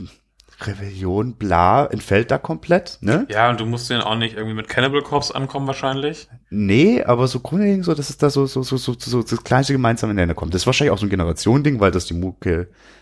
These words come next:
Speaker 1: mit denen die dann natürlich aufgewachsen sind und die, die einem gezeigt haben zum Teil und mit denen dann wächst. Aber dann, bei mir ist ja an dem Punkt, wo ich neue Sachen denen zeig und die finden das geil und dann guckt man zusammen Konzerte und pipapo. Und ich finde das total super und das kannst du halt mit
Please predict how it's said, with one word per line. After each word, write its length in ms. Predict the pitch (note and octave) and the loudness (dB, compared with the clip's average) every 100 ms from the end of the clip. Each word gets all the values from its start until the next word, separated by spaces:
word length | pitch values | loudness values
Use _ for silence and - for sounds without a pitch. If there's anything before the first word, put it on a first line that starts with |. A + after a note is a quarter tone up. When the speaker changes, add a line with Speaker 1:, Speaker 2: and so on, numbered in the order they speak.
| _ | _
Speaker 1:
mit 140 | - D2+ | -8 -4
denen 160 | D2+ | -4
die 140 | D#2+ A2 | 0 2
dann 140 | C3+ | 4
natürlich 340 | A#2 - A#2+ | 2 0 0
aufgewachsen 500 | G#2 G#2+ G2 G2+ F#2+ | 0 0 0 0 0
sind 160 | F#2 F#2 | 0 0
und 180 | F2 E2 | -2 -2
die, 120 | F2 | -4
die 220 | F2 F#2 | -2 0
einem 240 | D#2+ E2 D#2+ | 2 0 -2
gezeigt 500 | - A#2+ C3 - C#3 | -2 2 4 2 2
haben 340 | B2+ B2 A#2+ | 2 2 -2
zum 160 | A#2 A2 | -8 -6
Teil 460 | A#2 A#2 A#2 A#2 - _ - - - - | 0 0 0 -2 -6 _ -20 -20 -20 -12
und 220 | F#2 G2 | -8 -4
mit 120 | F#2 | -2
denen 140 | F2+ E2 | -2 0
dann 180 | D#2+ | 0
wächst. 220 | F2 D3 G2+ | 0 -2 -2
Aber 120 | F#2 | -4
dann, 260 | F2 F2 _ | -4 -6 _
bei 120 | - F2+ | -4 0
mir 180 | G2+ | 4
ist 100 | C3+ | 4
ja 120 | B2 G#2 | 2 -2
an 60 | |
dem 100 | G2+ | -4
Punkt, 240 | - G2+ - | -8 -14 -8
wo 40 | |
ich 220 | F#2+ F#2 | -8 -6
neue 320 | F#2+ G2 B2 C#3+ | 0 4 4 4
Sachen 300 | C3 A2 G2+ | 0 -2 -6
denen 220 | E2+ E2+ | -10 -10
zeig 340 | - D3 E3 | -2 2 2
und 140 | - F#2+ | 0 -6
die 40 | |
finden 200 | - - | -6 -8
das 160 | - - | -12 0
geil 500 | A2+ C#3+ D#3+ E3 D#3+ - - - - | 4 6 6 4 -2 -12 -20 -16 -6
und 20 | |
dann 80 | G2 | -6
guckt 160 | - - | -4 -4
man 100 | F2+ | -2
zusammen 320 | F#2+ F2 F2 | 0 0 -2
Konzerte 560 | - E2 - C#3 C#3+ G#2+ | -4 -4 2 2 4 0
und 140 | G2 | 0
pipapo. 840 | - D3 C#3+ A2 - B2 C3+ F#3 _ _ _ _ _ | -4 -2 0 0 0 0 0 0 _ _ _ _ _
Und 40 | D#2 | -6
ich 60 | |
finde 180 | - D#2 | -4 -6
das 60 | - | -4
total 340 | - - E2 | -4 -4 -4
super 320 | A2 - E2+ | -4 0 2
und 140 | C#2 E2+ | 2 -2
das 160 | - | -4
kannst 220 | - A2+ D3 | -2 0 2
du 40 | |
halt 140 | B2+ | 2
mit 180 | G2+ F2+ | 0 -4